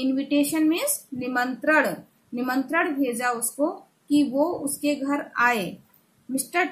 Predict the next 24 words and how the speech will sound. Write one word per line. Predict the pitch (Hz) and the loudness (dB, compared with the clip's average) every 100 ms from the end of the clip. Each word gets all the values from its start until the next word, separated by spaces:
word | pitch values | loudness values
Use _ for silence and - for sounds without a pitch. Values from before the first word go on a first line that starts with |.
| - | 2
टाउन | 247 262 339 415 294 | 4 4 0 2 4
माउस | 247 226 247 - - _ _ - | 4 2 0 -2 -4 _ _ -4
came | 269 285 392 - | 2 2 0 -6
to | 381 | -2
mister | 330 294 - 294 285 | -2 -2 0 0 0
country | 247 240 294 320 254 | -6 -4 0 2 4
mouse। | 202 175 175 - _ - | 2 -2 -6 -10 _ -12
मिस्टर | 247 - 277 277 254 | -10 -4 -4 -2 0
टाउन | 240 262 302 | 2 4 4
माउस | 311 339 440 - | 4 2 0 -4
मीन्स | 262 269 - | -2 0 0
कि | 294 294 | 2 0
शहर | 262 254 285 330 302 | 0 -2 0 0 -2
का | 262 | -4
चूहा | - 247 233 233 262 - - - - _ - 196 | -4 -10 -6 -2 -2 -4 -14 -20 -20 _ -12 0
गांव | 247 302 392 330 | 4 4 4 0
के | 285 | -2
चूहे | - 226 214 | -2 -4 -4
के | 226 220 | -4 -6
घर | 208 269 - - | -4 -6 -6 -2
आया। | 220 214 208 208 165 - _ _ 214 | 0 2 2 0 -2 -8 _ _ -2
The | 269 269 - | -2 -2 -4
country | 254 262 262 392 466 349 | -2 -2 0 -2 2 4
mouse | 262 247 254 | 4 4 -2